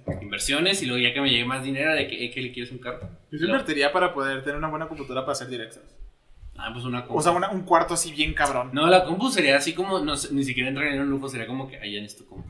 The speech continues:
Speaker 1: ¿sabes? Para manejar todas mis inversiones.
Speaker 2: Yo sí, o sea, lo primero es una computadora así, un, en un cuarto chido, para poder jugar ahí.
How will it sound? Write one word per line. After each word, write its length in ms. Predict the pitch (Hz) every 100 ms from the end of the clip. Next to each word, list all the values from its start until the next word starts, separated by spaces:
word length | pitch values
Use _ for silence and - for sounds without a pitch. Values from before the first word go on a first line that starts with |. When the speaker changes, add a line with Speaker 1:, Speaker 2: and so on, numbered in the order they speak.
| -
Speaker 1:
¿sabes? 300 | - 117 - - - - - -
Para 140 | - 113
manejar 360 | 107 110 107
todas 180 | - 117
mis 200 | 131 120 127
inversiones. 600 | 120 120 - 110 - - - _ _ _
Speaker 2:
Yo 160 | 151 151
sí, 200 | 147 139
o 80 | 135
sea, 100 | 147
lo 100 | 139
primero 240 | 139 139
es 140 | 139 -
una 100 | 151
computadora 440 | 147 143 135 131 135
así, 260 | 131 143
un, 180 | 151 165
en 80 | 180
un 100 | 170
cuarto 340 | 165 - - 156
chido, 360 | 156 170 226 - - - _ _ _ _ -
para 160 | 131
poder 240 | 131 135 - - - - - - -
jugar 260 | - 131
ahí. 200 | 123 123